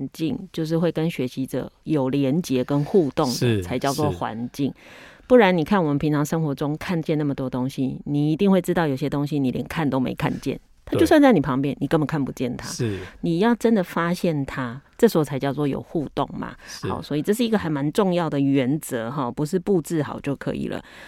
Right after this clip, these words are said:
Speaker 1: 那所以在这么多的经验里头，子明老师有没有什么特别有印象？不管是老师在推动过程中，或学生在学习过程中，跟双语教育比较让你深刻的故事吗？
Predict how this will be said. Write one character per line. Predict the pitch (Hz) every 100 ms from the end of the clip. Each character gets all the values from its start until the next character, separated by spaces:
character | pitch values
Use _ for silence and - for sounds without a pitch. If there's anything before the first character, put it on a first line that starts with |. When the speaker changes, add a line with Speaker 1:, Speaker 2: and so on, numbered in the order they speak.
| - -
Speaker 1:
那 | 269
所 | - 226
以 | 254 214
在 | 254 233 214
这 | - 330
么 | 240
多 | 233
的 | 220 190
经 | 196 196
验 | 190 156
里 | -
头， | - - - - -
子 | -
明 | 202
老 | 220
师 | 170 190
有 |
没 | 151
有 |
什 | 165
么 | 139 139
特 | -
别 | 180
有 | 143
印 | - 156
象？ | 147 147
不 | 139
管 | 156 135
是 | 165
老 | 151 120 131
师 | - 165 160
在 | 160 165
推 | - 170 160
动 | 165
过 | 147 165
程 | 143 131 135
中， | 135
或 | 151
学 | 156 147 143
生 | 196 190
在 | 190
学 | 170 139
习 | -
过 | - 151
程 | 131 -
中， | 135 139
跟 | 147 151
双 | 170 160
语 |
教 | 131 135
育 | 156
比 | -
较 | 151 160
让 | 156 143
你 |
深 | - 160 156
刻 | - 170
的 | 139 143 - -
故 | 269 165
事 | - 208
吗？ | 156 139